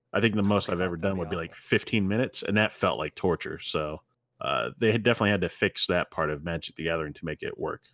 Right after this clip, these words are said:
Speaker 1: appropriately. Um, it is free to play, and,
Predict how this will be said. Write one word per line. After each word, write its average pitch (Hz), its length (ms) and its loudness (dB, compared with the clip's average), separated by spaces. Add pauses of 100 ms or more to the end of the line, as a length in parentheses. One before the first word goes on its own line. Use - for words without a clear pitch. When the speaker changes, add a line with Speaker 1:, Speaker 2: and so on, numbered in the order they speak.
Speaker 1:
appropriately. - 600 -6 (720)
Um, 82 280 0
it 95 140 2
is 131 160 6
free 147 200 4
to 156 80 6
play, 127 300 4 (460)
and, 98 760 0